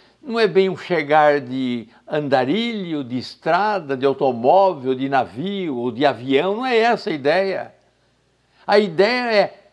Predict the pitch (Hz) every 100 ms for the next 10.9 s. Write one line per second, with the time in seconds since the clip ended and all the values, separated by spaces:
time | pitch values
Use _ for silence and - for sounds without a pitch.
0 | _ _ _ - 208 247 247 220 185 196
1 | - - - 240 240 196 190 151 - 190
2 | 190 120 _ _ - 226 202 180 285 311
3 | 226 180 156 180 165 127 165 170 127 117
4 | - _ _ - 202 190 190 185 156 143
5 | 135 104 90 _ _ - 202 - - 214
6 | 190 175 - 214 214 190 233 285 269 -
7 | - 170 196 165 98 - - _ _ _
8 | _ _ _ _ _ _ _ _ _ _
9 | _ _ - 214 214 190 - 247 254 233
10 | - 220 254 214 180 214 180 120